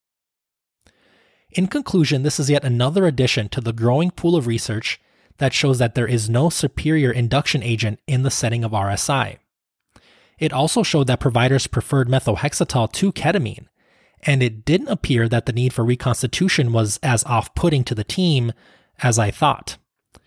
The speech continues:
This agent also didn't cause any hypotension in this cohort, but many of their patients did not have vital signs recorded. All in all, this and other studies show that ketamine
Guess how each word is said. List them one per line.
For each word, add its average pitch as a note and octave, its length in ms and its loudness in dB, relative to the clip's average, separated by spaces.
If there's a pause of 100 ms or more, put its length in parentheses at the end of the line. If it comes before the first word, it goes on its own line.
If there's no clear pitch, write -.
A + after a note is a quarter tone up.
(760)
This C3+ 200 0
agent C3 360 0
also C3+ 340 2
didn't C3 240 0
cause B2+ 280 -2
any A#2+ 200 -2
hypotension C#3 680 -2
in A#2+ 80 2
this A2+ 160 0
cohort, A2 600 -2 (360)
but A#2+ 200 0
many D3 300 2
of C3 100 2
their A#2 120 2
patients A#2 440 0
did G#2+ 180 -4
not A#2+ 260 0
have B2 160 0
vital A2 240 -2
signs G#2+ 340 -4
recorded. - 520 -6 (1500)
All C3+ 220 2
in B2+ 100 2
all, C3+ 380 2
this D3+ 240 2
and D3 80 0
other D3 200 2
studies D3+ 440 0
show B2 200 2
that A2 180 -6
ketamine A2 600 -2